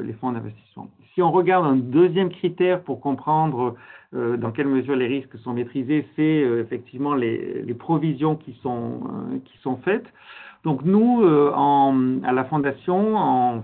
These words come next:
fin deux mille dix-huit, on était partenaire avec soixante-deux, euh, institutions de microfinance et on n'avait que trois institutions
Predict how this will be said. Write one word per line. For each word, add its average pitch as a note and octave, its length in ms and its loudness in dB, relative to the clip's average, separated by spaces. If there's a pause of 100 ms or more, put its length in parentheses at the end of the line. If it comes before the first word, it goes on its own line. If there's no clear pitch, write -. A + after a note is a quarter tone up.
(160)
fin D#3 100 0
deux C#3 140 2
mille C3 180 4
dix-huit, C#3 400 -2
on D3+ 100 0
était C#3 400 0 (160)
partenaire C3+ 600 -2
avec A#2+ 220 -4 (180)
soixante-deux, C#3+ 420 -2
euh, B2+ 380 2 (360)
institutions C3+ 580 -6
de C3+ 60 0
microfinance C#3+ 760 -2
et E3+ 40 -8
on D#3 60 0
n'avait C#3+ 220 0
que D#3+ 100 -4
trois E3+ 360 -2
institutions D#3+ 800 -4